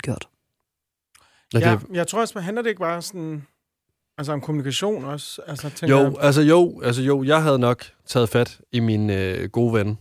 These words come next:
Speaker 2: eller veninde og sagt,
Speaker 3: Mm.
Speaker 2: hvorfor f-, altså,
Speaker 1: Hvor god en ven og veninde
Speaker 2: hvor
Speaker 1: er det?
Speaker 2: ja, ja. Nej, men, nej, men altså
Speaker 1: Hvis personen ikke er inviteret.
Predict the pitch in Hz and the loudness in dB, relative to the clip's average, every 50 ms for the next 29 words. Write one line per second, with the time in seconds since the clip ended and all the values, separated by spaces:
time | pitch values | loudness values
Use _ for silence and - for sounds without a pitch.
0 | - - - 120 117 110 113 101 104 104 101 104 104 104 - - 107 151 147 123 | -12 -6 0 0 2 2 2 0 -2 -2 -4 -4 -6 -6 -6 -4 -4 0 0 0
1 | 110 110 123 117 110 104 - 120 101 - - - _ - 113 113 120 117 117 117 | 0 0 0 -2 -2 0 -2 -4 -4 -4 -10 -20 _ -10 -6 -2 -2 -2 0 2
2 | 135 139 - - 123 113 110 107 110 110 110 110 110 113 117 117 131 117 113 120 | 0 0 0 -2 -2 -2 -4 -6 -8 -8 -8 -8 -8 -8 -2 0 2 2 2 0
3 | - 127 131 127 123 113 110 - - 123 117 113 - - - - - _ _ _ | -2 2 2 4 4 2 0 -2 -2 0 0 0 -2 -8 -12 -16 -16 _ _ _
4 | - 104 104 104 120 131 135 131 123 - 117 135 151 139 139 123 120 - 127 104 | -20 -16 -6 -2 0 0 2 0 -2 -2 0 0 2 2 0 0 0 0 -2 -2
5 | 92 - _ _ _ _ _ _ _ _ _ _ _ _ _ _ _ _ - 139 | -2 -6 _ _ _ _ _ _ _ _ _ _ _ _ _ _ _ _ -6 -6
6 | 127 - - - 117 127 127 - 131 131 123 - 131 127 127 127 131 - - - | -6 -4 -6 -6 -4 -4 -4 -4 -4 -4 -4 -4 -6 -6 -8 -10 -10 -10 -10 -10
7 | 156 151 | -10 -12